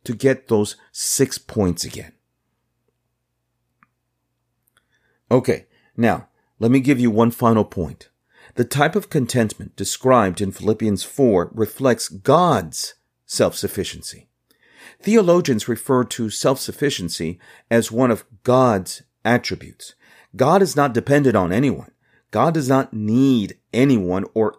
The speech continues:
anything outside of himself. He is fully self-sufficient.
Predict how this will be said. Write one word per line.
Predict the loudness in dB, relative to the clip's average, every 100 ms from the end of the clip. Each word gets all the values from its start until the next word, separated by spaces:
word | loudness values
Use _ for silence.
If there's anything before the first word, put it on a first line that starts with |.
| _
anything | -2 2 2 0 -2 0 0 0 -4
outside | -4 -4 -2 0 2 2
of | 0
himself. | -2 -4 2 2 2 0 -16 _ _ _ _ _
He | -2 0 0 -2
is | -4 -4
fully | -8 -6 2 4 4 -2 -12 _ _
self-sufficient. | -2 0 0 -2 -2 -4 -4 -14